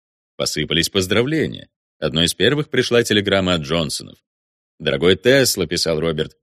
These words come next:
«госпожа Филиппов и я счастливы, что вы получите Нобелевскую премию, и мы от всего сердца вас поздравляем. Наша служанка Джози имеет поручение не выгонять вас, когда вы появитесь в дверях, или как миллионер, или как нищий. Ваш преданный Роберт Андервуд Джонсон.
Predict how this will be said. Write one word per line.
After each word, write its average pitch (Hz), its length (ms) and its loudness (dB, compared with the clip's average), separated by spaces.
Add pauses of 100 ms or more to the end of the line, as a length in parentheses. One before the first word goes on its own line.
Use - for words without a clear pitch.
(320)
«госпожа 80 380 -2
Филиппов 117 440 0
и 85 60 0
я 87 180 2
счастливы, 147 540 0
что 131 160 -2
вы 127 100 4
получите 117 460 2
Нобелевскую 92 480 0
премию, 78 360 -2 (220)
и 139 100 0
мы 123 120 4
от 113 80 0
всего 117 320 2
сердца 110 500 0
вас 87 220 2
поздравляем. 73 640 -6 (420)
Наша 73 280 -4
служанка 80 460 -2
Джози 80 360 0
имеет 78 260 -4
поручение 87 460 -2
не 90 100 0
выгонять 85 440 -2
вас, 127 160 0
когда 127 260 0
вы 131 80 2
появитесь 113 480 0
в 101 60 -10
дверях, 92 480 0 (320)
или 143 160 2
как 92 180 0
миллионер, 80 480 0
или 82 240 0
как 90 240 -6
нищий. 131 540 -8 (400)
Ваш 78 340 -2
преданный 69 440 -6
Роберт 110 480 0 (160)
Андервуд 104 440 0
Джонсон. 65 580 -6